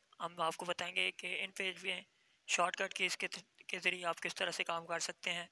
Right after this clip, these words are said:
यानी इन पेज में यूज़ होने वाली तमाम shortcut keys जो आपको पता होनी चाहिए। और ये वीडियो हमें, हमारी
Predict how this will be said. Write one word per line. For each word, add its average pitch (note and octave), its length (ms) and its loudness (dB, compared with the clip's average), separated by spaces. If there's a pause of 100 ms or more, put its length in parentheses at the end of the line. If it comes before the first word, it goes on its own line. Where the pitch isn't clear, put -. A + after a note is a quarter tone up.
(920)
यानी F3+ 180 -6 (100)
इन F#3 160 0
पेज F#3 180 2
में F#3 120 -8
यूज़ F3+ 280 -4
होने F3+ 140 -4
वाली F3+ 220 -2 (100)
तमाम F3 340 0
shortcut F3 460 0
keys F3+ 320 -4 (840)
जो E3+ 140 0
आपको E3+ 240 -6
पता E3 240 -2
होनी F3 240 -4
चाहिए। E3+ 340 -8 (1040)
और E3+ 100 -8
ये F3+ 160 -2
वीडियो F#3 280 -2
हमें, F3+ 280 -4
हमारी F3 480 0